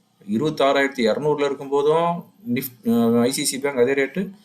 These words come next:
இப்ப இருபத்தி நாலாயிரத்தி ஐநூறுல இருக்கும்போதும் ஐ சி ஐ சி பேங்க் வந்து இதே ரேட்ல இருக்குது. சப்போஸ்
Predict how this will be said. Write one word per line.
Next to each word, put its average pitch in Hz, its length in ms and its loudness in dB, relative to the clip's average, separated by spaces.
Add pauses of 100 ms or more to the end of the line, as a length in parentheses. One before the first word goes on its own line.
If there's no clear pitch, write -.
(280)
இப்ப 110 320 2
இருபத்தி 147 420 0
நாலாயிரத்தி 139 580 0
ஐநூறுல 139 320 0
இருக்கும்போதும் 120 460 2
ஐ 123 140 0
சி 123 100 -4
ஐ 120 40 -2
சி 107 160 -4
பேங்க் 101 200 -4
வந்து 117 440 -4
இதே 107 160 -2
ரேட்ல - 20 0
இருக்குது. 90 480 -4 (360)
சப்போஸ் 127 340 0